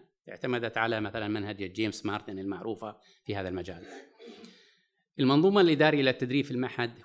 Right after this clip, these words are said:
هو اللي يميز المعهد في هذا المجال، إنه في عدة إدارات متخصصة. أولها إدارة تصميم وتطوير البرامج، وهذه معنية بتصميم المعايير والإجراءات والنماذج. هي ما تصمم برامج،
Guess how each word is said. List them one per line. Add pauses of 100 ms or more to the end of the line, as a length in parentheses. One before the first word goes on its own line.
هو
اللي
يميز
المعهد
في
هذا
المجال، (440)
إنه
في
عدة
إدارات
متخصصة.
أولها
إدارة
تصميم
وتطوير
البرامج،
وهذه
معنية (420)
بتصميم
المعايير
والإجراءات
والنماذج. (100)
هي
ما
تصمم
برامج،